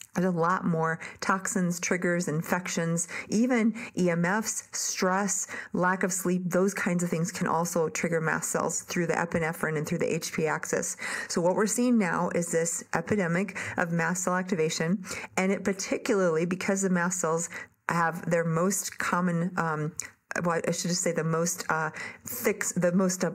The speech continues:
a place where they're most likely to reside is in the skin. I said that kind of, <laughs> took me a while to say it, but bottom line is, like, in the skin, they manifest in the skin a lot. And I personally know this well because I grew up with severe eczema, which is a mast cell derived disorder.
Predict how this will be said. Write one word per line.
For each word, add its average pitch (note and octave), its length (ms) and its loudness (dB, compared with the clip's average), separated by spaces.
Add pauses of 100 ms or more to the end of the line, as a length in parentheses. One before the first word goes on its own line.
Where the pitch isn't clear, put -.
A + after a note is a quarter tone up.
a - 80 -4
place G3+ 280 2
where F3 120 2
they're D#3+ 160 0
most F3 340 0
likely D#3+ 320 0
to D3 80 2
reside D3 540 0
is - 200 -2
in C#3+ 80 -2
the C3+ 60 -2
skin. - 680 -4 (840)
I D#3 80 6
said D#3+ 200 0
that C#3 100 2
kind C#3+ 160 0
of, C3+ 140 -2
<laughs> - 80 -8
took G3 120 2
me G3+ 120 4
a E3 40 2
while F#3 120 4
to A3 40 4
say - 200 2
it, G#3 120 4
but A#3+ 180 6 (220)
bottom B3+ 240 6
line A#3+ 160 6
is, A#3 100 6
like, A3 160 6
in B3 120 6
the C4 100 6
skin, D4 460 4
they B3+ 80 6
manifest B3+ 520 6
in B3 120 4
the A#3+ 100 6
skin C4 320 2
a A3+ 60 4
lot. G#3+ 440 2 (280)
And B3 180 4
I D4 200 4
personally B3+ 580 4
know G3+ 180 6
this G3+ 240 2
well G#3 220 2
because G3 260 2
I G3 120 4
grew A3 200 2
up G#3 140 0
with F#3 100 4
severe F#3+ 580 2
eczema, F#3 560 2 (180)
which F#3 180 0
is F3+ 100 0
a F3 60 2
mast F3 320 0
cell F3+ 120 0
derived F3 300 0
disorder. F3+ 500 0